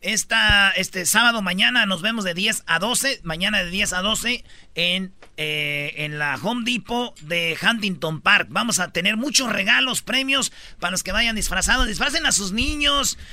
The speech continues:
disfrácense ustedes, vamos a tener regalos y juegos. Y Choco, lo más importante de todo, ahora en la noche,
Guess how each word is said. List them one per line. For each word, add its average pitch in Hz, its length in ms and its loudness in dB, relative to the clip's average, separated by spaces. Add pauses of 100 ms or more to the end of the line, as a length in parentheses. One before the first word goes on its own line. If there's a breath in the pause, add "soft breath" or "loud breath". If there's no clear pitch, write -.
disfrácense 208 500 -4
ustedes, 254 540 0
vamos 240 200 -4
a - 20 -12
tener 233 300 -2
regalos 196 680 -4
y 170 60 -6
juegos. 254 580 -2 (240 soft breath)
Y 180 120 -4
Choco, 170 440 0 (160)
lo 185 160 0
más 233 180 2
importante 190 600 -2
de - 40 -20
todo, 233 360 -4
ahora 226 180 0
en 208 80 0
la 185 100 0
noche, - 460 0